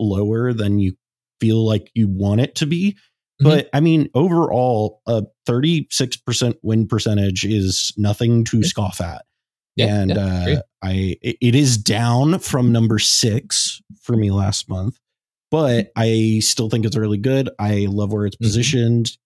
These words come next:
Speaker 1: You can only get, go so bad with five color commanders, right? So
Speaker 2: Yeah.
Speaker 1: it's, it's, it's good. It's five
Speaker 2: Yeah.
Speaker 1: colors. It's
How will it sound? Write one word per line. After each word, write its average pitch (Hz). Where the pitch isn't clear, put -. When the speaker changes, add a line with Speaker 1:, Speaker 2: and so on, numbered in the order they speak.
Speaker 1:
You 117
can 147
only 185
get, 156
go 139
so 127
bad 107
with 101
five 98
color 90
commanders, 58
right? 101
So 98
Speaker 2:
Yeah. 113
Speaker 1:
it's, -
it's, -
it's -
good. 165
It's -
five 120
Speaker 2:
Yeah. -
Speaker 1:
colors. 131
It's -